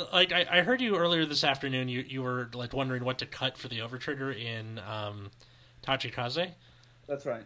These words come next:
Speaker 1: Do you have ideas? Are you working on something?
Speaker 2: Uh, so, uh, right now, I cut a, a Soel, a Soel Magnum.
Speaker 1: Yeah.
Speaker 2: A S-, Scylla Magnum or whatever.
Speaker 1: Koala Magnum,
Speaker 2: Uh,
Speaker 1: something,
Speaker 2: so I
Speaker 1: yeah.
Speaker 2: have three of them.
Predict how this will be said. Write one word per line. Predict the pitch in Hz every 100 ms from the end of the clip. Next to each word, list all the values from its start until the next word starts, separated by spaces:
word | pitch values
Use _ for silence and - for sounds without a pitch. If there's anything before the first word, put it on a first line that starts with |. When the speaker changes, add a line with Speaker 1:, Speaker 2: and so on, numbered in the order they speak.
| -
Speaker 1:
Do | 117 147
you | 202
have | 196 233
ideas? | 220 202 175 220 294 - - -
Are | 165
you | 190 214 - - - _ - _ - _ -
working | 190 247
on | 233
something? | 247 262 190
Speaker 2:
Uh, | 190 180
so, | - 214 202
uh, | 170 185 180
right | 240 233
now, | 151 147 135 123 104
I | 120 120 113
cut | - 156 147 -
a, | 123 123 123 113 110 -
a | 113
Soel, | 113 - 123 127 185 214 - -
a | 127 135
Soel | - - - 147 135 135
Magnum. | 131 135 170 202 - -
Speaker 1:
Yeah. | 131 127 160 - _ _ -
Speaker 2:
A |
S-, | 120 - -
Scylla | - 151 156
Magnum | 160 170 185
or | 190
whatever. | 190 190 208
Speaker 1:
Koala | 208 139 139 143
Magnum, | 143 143 143 151
Speaker 2:
Uh, | 135
Speaker 1:
something, | 131 123 107
Speaker 2:
so | 101 160
I | 156
Speaker 1:
yeah. | 165
Speaker 2:
have | 143
three | - - 135 151
of | 160 123
them. | 120 117 120